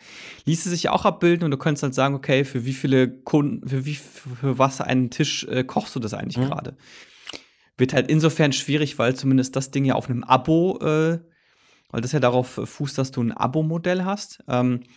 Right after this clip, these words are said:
Speaker 1: ist ja nämlich auch so, dass man,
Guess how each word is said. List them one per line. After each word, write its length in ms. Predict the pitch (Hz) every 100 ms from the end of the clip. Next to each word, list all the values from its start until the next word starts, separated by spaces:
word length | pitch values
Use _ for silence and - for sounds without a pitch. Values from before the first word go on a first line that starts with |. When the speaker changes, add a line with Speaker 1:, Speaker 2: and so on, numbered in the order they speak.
| -
Speaker 1:
ist 140 | - 131
ja 140 | 127
nämlich 320 | 135 143 139
auch 140 | 127 -
so, 480 | 131 131 143 165 - _ _ _ _ - - -
dass 260 | 101 113 -
man, 480 | 117 113 117 120